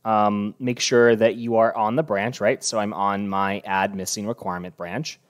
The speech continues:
Um, and if it says, uh, Publish Branch, um, if you haven't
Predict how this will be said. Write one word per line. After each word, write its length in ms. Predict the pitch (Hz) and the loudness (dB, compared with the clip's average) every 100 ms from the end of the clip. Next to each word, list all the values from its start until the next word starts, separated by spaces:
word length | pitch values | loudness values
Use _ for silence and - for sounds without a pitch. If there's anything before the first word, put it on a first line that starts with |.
| _ _ - | _ _ -2
Um, 340 | 101 98 98 | 2 2 0
and 120 | 107 113 | -2 -2
if 100 | 113 | -4
it 100 | - | -2
says, 840 | - 139 139 135 127 123 - _ _ _ - | 4 8 8 8 6 2 0 _ _ _ 2
uh, 320 | 110 110 107 - _ | 6 6 4 0 _
Publish 560 | - - 156 139 98 - | -2 4 4 4 0 -4
Branch, 680 | 92 95 90 101 - - - _ _ _ _ - | -6 -4 -2 -4 -4 -6 -8 _ _ _ _ -2
um, 480 | 110 104 104 104 104 | 2 4 4 2 -2
if 220 | 127 - | -4 -2
you 180 | 123 123 | 0 2
haven't 580 | - 147 151 143 139 | 4 4 6 2 0